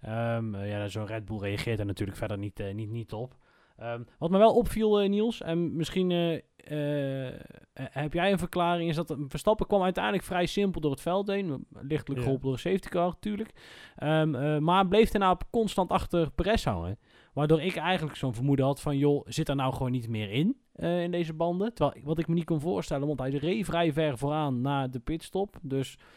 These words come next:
Speaker 1: niet zo dat hij daar echt, echt veel van zijn banden heeft, eh, gevraagd. Ehm, maar, eh, hij kon Perez ook niet, hij kwam ook niet meer dichter bij Perez. Bleef een beetje vijf seconden zo heel de race, als ik het goed heb.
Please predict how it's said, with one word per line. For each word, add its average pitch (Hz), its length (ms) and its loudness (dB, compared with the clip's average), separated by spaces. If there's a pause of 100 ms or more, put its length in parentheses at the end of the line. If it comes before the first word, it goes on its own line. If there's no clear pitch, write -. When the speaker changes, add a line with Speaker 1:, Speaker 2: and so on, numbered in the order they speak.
(140)
Speaker 1:
niet 160 140 -2
zo 156 60 -8
dat 156 220 -2
hij 147 100 -2
daar 151 260 2
echt, - 380 -12
echt - 180 -10
veel 135 200 -10
van 120 100 -6
zijn 113 120 -6
banden 139 240 -4
heeft, 131 200 -8
eh, 123 160 -8
gevraagd. 120 500 -14 (560)
Ehm, 151 560 4 (420)
maar, 139 540 0
eh, - 140 -12 (360)
hij 180 180 0
kon 196 160 4
Perez 180 280 2
ook 214 240 4
niet, 160 100 -6
hij 156 100 -4
kwam 190 180 0
ook 220 80 4
niet 196 120 6
meer 160 100 6
dichter 160 260 2
bij 202 200 6
Perez. 92 300 0
Bleef 139 180 4
een 156 60 2
beetje - 220 -2
vijf 123 220 0
seconden 170 320 2
zo 113 60 -2
heel 101 140 -2
de 92 80 -8
race, 82 180 -8
als 92 100 -10
ik 98 60 -8
het - 100 -14
goed 98 140 -8
heb. - 140 -14